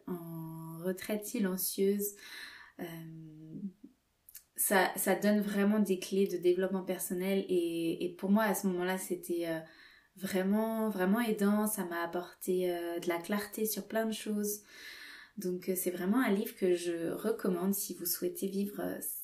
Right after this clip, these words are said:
ce genre d'expérience. Ah, mais j'avais aussi des livres, euh,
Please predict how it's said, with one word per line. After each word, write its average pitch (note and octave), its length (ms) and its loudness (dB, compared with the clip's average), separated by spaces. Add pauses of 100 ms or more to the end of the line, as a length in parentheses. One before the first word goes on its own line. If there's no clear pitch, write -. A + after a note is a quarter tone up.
(100)
ce F#3 120 -2
genre G3 180 -2
d'expérience. - 720 -8 (1080)
Ah, - 120 0
mais A#3 100 -4
j'avais F3 240 6
aussi F3+ 220 4
des F#3+ 100 4
livres, F3+ 340 2
euh, D#3+ 200 -2